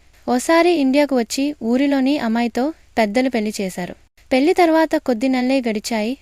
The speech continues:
మళ్ళీ ఉద్యోగం కోసం దుబాయ్ వెళ్లాల్సి వచ్చింది. అప్పుడు సెల్ ఫోన్లు, ల్యాండ్ ఫోన్లు లేవు, లేఖలే మాధ్యం. ఆ లేఖల్లో తమ పరిస్థితులు, భావనలు రాసేవారు. ఫోటోలు తీయాలంటే వీల్ కెమెరా. ఆ ఫొటోస్ వచ్చే వరకు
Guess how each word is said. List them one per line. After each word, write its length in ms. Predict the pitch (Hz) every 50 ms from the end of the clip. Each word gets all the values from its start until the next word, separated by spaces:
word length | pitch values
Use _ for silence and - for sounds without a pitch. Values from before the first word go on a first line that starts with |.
| _ -
మళ్ళీ 240 | 226 233 254 285 311
ఉద్యోగం 460 | 294 254 220 277 302 302 294 311 302
కోసం 300 | 277 254 233 233 - 277 269 240
దుబాయ్ 320 | 226 202 226 233 254 254
వెళ్లాల్సి 420 | 233 226 214 226 226 233 226 - 226
వచ్చింది. 400 | 202 - - - 185 175 180 190 - _ _ _ _ _ _ _ - -
అప్పుడు 320 | 233 233 - 277 302 349 359
సెల్ 380 | - - 294 269 277 294 294
ఫోన్లు, 520 | 285 - 262 247 240 240 233 269 311 320 302 262
ల్యాండ్ 280 | 240 240 254 277 269
ఫోన్లు 280 | - 285 269 269 269 285
లేవు, 320 | 262 240 214 208 196 208 233 - - _ _ -
లేఖలే 400 | 220 220 233 247 - 269 269 277
మాధ్యం. 360 | 247 220 202 185 175 185 175 170 - - _ _ - - - _ -
ఆ 120 | 277 320
లేఖల్లో 680 | 339 339 330 330 320 - 320 285 254 226 220 247 302 320 - 269
తమ 120 | 262 262
పరిస్థితులు, 580 | 247 247 233 240 233 - 254 233 - 233 233 294 330
భావనలు 540 | 277 208 220 214 220 240 262 277 294 285 269
రాసేవారు. 640 | 240 226 220 - - 220 208 202 190 180 180 - - - - - - -
ఫోటోలు 440 | - - 254 262 - 311 320 320 302
తీయాలంటే 720 | - 269 262 262 269 262 254 240 220 214 - 262 320 339
వీల్ 280 | 269 220 220 233 240 240
కెమెరా. 380 | - 220 196 190 185 190 208 254 285 - _ _ _ _ _ -
ఆ 160 | - 294 320
ఫొటోస్ 460 | - - 285 277 311 320 359 339 - 277
వచ్చే 260 | 269 254 - 320 311
వరకు 320 | 285 262 254 - 285 311